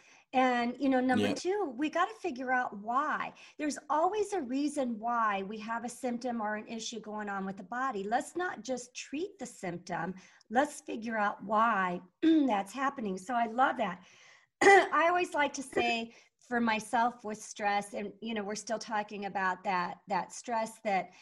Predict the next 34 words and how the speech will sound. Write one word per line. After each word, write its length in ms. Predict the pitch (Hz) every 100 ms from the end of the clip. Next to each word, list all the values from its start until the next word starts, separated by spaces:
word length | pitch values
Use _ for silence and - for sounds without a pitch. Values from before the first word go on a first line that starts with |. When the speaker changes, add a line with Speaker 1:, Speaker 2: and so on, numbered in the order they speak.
| - _ -
Speaker 1:
um, 480 | 214 190 156 185 208 _ _ _ _ _ -
you 180 | 254
know, 120 | 247 220
when 180 | 240 233
I'm 300 | 254 311 320
trying 560 | - 233 233 233 254
to 160 | 254 220
control 540 | - 233 226 214 202
people, 360 | 202 214 202 208
places, 540 | 208 185 180 - 202
and 220 | 196 185 185
things, 560 | 175 175 220 208 - - _ 311
<laughs> 360 | - 453 -
my 220 | 302 285
stress 500 | 294 - 262 240 254
level 320 | 240 220 196 202
is 200 | 190 - -
through 200 | 202 202
the 120 | 180
roof, 420 | 170 180 190 170 160 _ - - -
you 120 | 233
know, 300 | 226 202 202 -
and 180 | 220 214
I, 80 | -
and 240 | 226 285 233
Speaker 2:
<laughs> 80 | -
Speaker 1:
I 60 |
have 300 | 208 226 240
to 100 | -
be 180 | 220 240
reminded 920 | 208 208 202 190 220 247 208 185 185 180
of 200 | 196 190 - - _
who 400 | 247 202 285 285
really 380 | 214 226 226 220